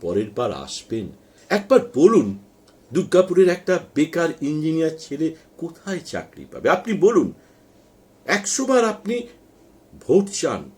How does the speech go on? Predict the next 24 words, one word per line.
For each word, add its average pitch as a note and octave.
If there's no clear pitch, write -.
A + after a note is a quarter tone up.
তৃণমূল D#3
চোর, F#3
তৃণমূল D#3+
ডাকাত, D3+
তৃণমূল F3
খুনেরা, D3+
কিন্তু G3
আপনার C#3
ইস্যু A2+
কি? C#3
মিশ্র G#2
ইস্পাতের A2+
বিলগ্নীকরণ, B2
দুর্গাপুর B2
ইস্পাতে B2
বিনিয়োগ C3
নয়, D3
হিন্দুস্তান C#3
ফার্টিলাইজার C3+
কর্পোরেশন D3
খ-, -
চালু C#3+
করব D#3+
না, F#3